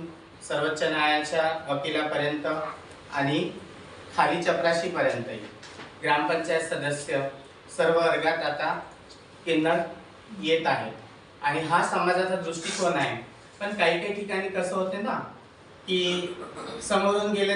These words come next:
तर नमस्कार करतात आणि पाठीमागे "अरे हा तर इजडा आहे", पण ही प्रवृत्ती तुम्ही बदलली पाहिजे. तुम्ही समाजाचे एक प्रमुख घटक आहात, तुमच्यावर भारताचा कणा निर्भर आहे आणि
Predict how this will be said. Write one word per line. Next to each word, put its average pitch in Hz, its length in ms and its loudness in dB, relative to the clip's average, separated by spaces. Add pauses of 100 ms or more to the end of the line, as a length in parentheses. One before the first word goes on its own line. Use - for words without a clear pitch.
तर 208 120 -2
नमस्कार 180 640 2
करतात 175 360 0
आणि 175 180 0
पाठीमागे 160 500 0
"अरे 160 280 0 (500)
हा 147 180 -4
तर 160 60 -4
इजडा 135 300 2
आहे", 113 260 2 (960)
पण 190 100 0
ही 196 160 2 (160)
प्रवृत्ती 185 560 4
तुम्ही 220 200 -4
बदलली 160 500 2
पाहिजे. 135 340 -2 (1000)
तुम्ही 196 420 4
समाजाचे 208 640 2
एक - 220 -6
प्रमुख 190 360 2
घटक 180 320 2
आहात, 143 340 2 (100)
तुमच्यावर 180 560 2
भारताचा 160 560 -4
कणा 170 340 2 (280)
निर्भर 151 380 0
आहे 135 340 2 (560)
आणि 160 200 2